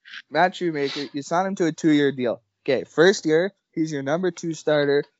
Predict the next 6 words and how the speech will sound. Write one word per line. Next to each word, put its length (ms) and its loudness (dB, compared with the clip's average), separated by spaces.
You 140 0
go 460 4
Ryu, 680 -4
Shoemaker, 1000 -2
Pearson, 800 0
Borucki, 1040 -2